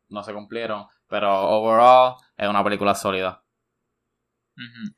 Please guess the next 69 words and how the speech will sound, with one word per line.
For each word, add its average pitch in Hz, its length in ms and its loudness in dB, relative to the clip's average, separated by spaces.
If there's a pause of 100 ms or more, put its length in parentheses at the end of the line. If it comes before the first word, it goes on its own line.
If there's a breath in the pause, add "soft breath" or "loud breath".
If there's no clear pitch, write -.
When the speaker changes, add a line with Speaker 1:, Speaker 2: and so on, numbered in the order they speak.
Speaker 2:
sí. - 180 -14
Speaker 3:
pienso 104 220 -6
que 135 80 -4
exacto, 120 360 -4
yo 101 120 -6
siento 120 240 -14
que 117 380 -8 (120)
estamos 110 540 -8
viendo 117 360 -6
el 104 140 -10
beginning 98 520 -10
of 90 80 -20
something. 90 540 -16
O 98 60 -20
sea, 98 220 -10
Speaker 2:
Ujú. 117 140 -18 (320)
Speaker 3:
ya 113 160 -8
yo - 40 -2
estoy 151 160 -6
loco 120 240 -6
de 107 100 -10
poder 101 300 -14
verlas 117 380 -8 (100)
todas. 107 320 -6
O - 40 -20
sea, 101 120 -20
como 104 140 -10
que 98 140 -14
Speaker 2:
Yo 113 100 0
Speaker 3:
ver 110 80 -2
las, 113 80 -4
Speaker 2:
también, 101 300 -8
Speaker 3:
las, 107 120 -12
Speaker 2:
yo - 140 -20
Speaker 3:
las, 117 160 -10
si 107 60 -4
es 98 40 -10
Speaker 2:
también. 104 180 -6
Speaker 3:
una 147 100 -8
trilogía, 156 400 -12
pues 120 120 -8
ver 107 120 -4
la 113 120 -8
trilogía. 104 380 -16
Si 104 100 -16
es 95 60 -14
una 131 260 -14
duología, 131 540 -12
pues 98 120 -16
ver 95 120 -20
las 104 180 -16
dos 110 160 -20
corridas. 98 460 -14 (360 loud breath)
Pero 104 240 -6
Speaker 2:
Bueno, 104 100 -10
Speaker 3:
estoy 127 120 -2
Speaker 2:
creo 135 100 4
Speaker 3:
loco 143 120 2
Speaker 2:
que 131 40 2
Speaker 3:
de 120 40 2
Speaker 2:
van 110 40 0
a - 20 -10
Speaker 3:
poder 104 180 4
Speaker 2:
hacer 104 140 -2
Speaker 3:
verlo 131 140 4
como 117 200 2
que 104 100 -4 (240)
todo, 104 600 0 (140)
de, 104 180 -12